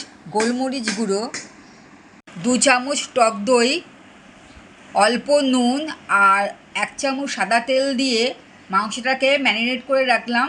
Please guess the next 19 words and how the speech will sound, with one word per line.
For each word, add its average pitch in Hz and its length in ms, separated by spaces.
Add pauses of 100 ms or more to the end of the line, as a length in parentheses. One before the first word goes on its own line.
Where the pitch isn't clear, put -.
(160)
এক 196 220
ঘন্টার 226 420
জন্য। 175 300 (1200)
এক 208 240
ঘন্টার 285 400 (100)
পর 233 260 (420)
আমি 226 300 (220)
পেঁয়াজ 247 460 (320)
আর 196 260
ক্যাপসিকামগুলো 254 800 (220)
এইভাবে 226 520
কেটে 247 300
রেখেছিলাম, 247 580 (460)
মশলার 247 520
মধ্যে 262 400
ভালো 202 300
করে 254 300
মাখিয়ে 240 440
নিলাম। 165 340